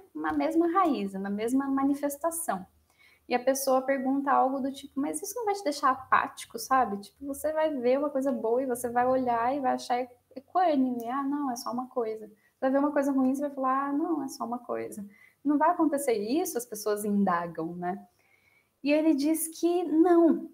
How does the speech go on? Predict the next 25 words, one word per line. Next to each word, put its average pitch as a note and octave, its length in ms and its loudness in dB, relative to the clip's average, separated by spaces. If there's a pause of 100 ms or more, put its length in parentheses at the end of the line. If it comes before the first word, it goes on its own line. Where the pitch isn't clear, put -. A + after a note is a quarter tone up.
porque C4+ 220 -4
na F4 140 2
realidade, G#3+ 840 0 (960)
a B3+ 80 0
mente C#4+ 400 2
equânime A#3 920 2 (260)
é C4+ 80 -2
uma C#4+ 140 4
mente C#4+ 260 2
que - 60 -16
tá D4 120 -4
saudável, A#3+ 840 0
que F#3+ 100 -12
tá A3+ 160 -2
equilibrada. A3 1160 -4 (120)
Então, D#4 460 -4 (300)
uma G#4+ 180 -2
mente D#4 240 2
que C4+ 80 -6
tá A#3+ 140 0
saudável, G3+ 640 -2
que G3+ 80 -12
tá A3+ 160 0
equilibrada, A3 760 -2
ela D#4+ 240 0